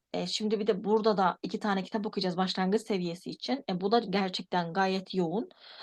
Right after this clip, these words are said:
Eee, bana kalırsa bence bu dersler hakikaten güzel bir nimet olacak yani. Herhangi bir kursa gitmenize gerek yok. Baya baya ilerlersiniz yani ama dediğim gibi istifade edeni az olmasın diye,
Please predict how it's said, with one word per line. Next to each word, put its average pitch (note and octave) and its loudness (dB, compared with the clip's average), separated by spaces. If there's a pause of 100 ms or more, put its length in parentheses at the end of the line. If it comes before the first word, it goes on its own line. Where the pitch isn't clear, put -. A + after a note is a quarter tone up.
(300)
Eee, F3+ 0
bana G#3 6
kalırsa D#4 0
bence B3+ 2
bu B3 -2 (160)
dersler G3 -2
hakikaten D#4+ 2
güzel A#3+ 2
bir A#3 0
nimet A3+ 4
olacak E3+ 0
yani. E3+ -2
Herhangi A#3 0
bir A#3+ -2
kursa B3+ -2
gitmenize B3 2
gerek A#3+ 0
yok. A#3+ -2
Baya D4+ 4
baya A#3+ 8
ilerlersiniz F#3 0
yani F3 -4
ama G4+ -6 (600)
dediğim G#3 2
gibi C4 2
istifade G#3+ 0
edeni A#3 4 (440)
az A#3 2
olmasın F#3+ 0 (400)
diye, F3 -2